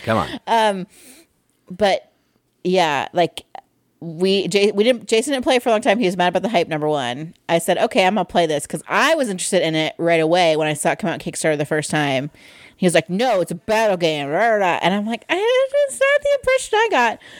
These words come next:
Speaker 2: Um, but kind of. And then I played it, and it was really fun. And s-, now it's way up in Jason's top one hundred, which is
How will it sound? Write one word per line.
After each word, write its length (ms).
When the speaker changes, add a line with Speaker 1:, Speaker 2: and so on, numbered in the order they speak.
Speaker 2:
Um, 320
but 120
kind 560
of. 440
And 80
then 60
I 60
played 240
it, 160
and 100
it 60
was 120
really 160
fun. 500
And 280
s-, 680
now 200
it's 160
way 640
up 100
in 60
Jason's 260
top 180
one 100
hundred, 280
which 160
is 160